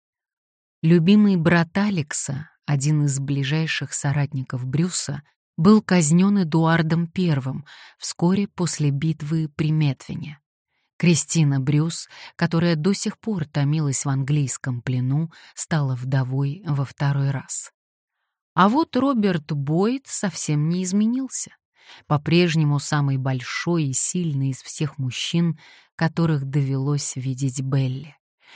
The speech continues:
Казалось, что этот огромный, как гора, с буграми стальных мускулов темноволосый воин способен пойти против целой армии англичан и победить.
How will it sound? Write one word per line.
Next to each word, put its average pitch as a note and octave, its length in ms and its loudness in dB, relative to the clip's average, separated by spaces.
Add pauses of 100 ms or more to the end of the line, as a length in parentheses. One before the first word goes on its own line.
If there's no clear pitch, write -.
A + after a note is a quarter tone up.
(140)
Казалось, F#3+ 680 0
что - 260 -2
этот - 320 -4
огромный, D3 800 0
как C#3+ 240 -6
гора, C#3 460 -2 (380)
с D3 120 2
буграми D#3+ 540 2
стальных D3 640 -2
мускулов D3 720 -2
темноволосый C#3+ 840 -2
воин D3 440 -2 (320)
способен G3 720 -2
пойти F3+ 400 -2
против F3+ 500 -4
целой E3+ 400 0
армии C3+ 400 0
англичан C3 840 0 (140)
и F3 160 2
победить. C3 840 -4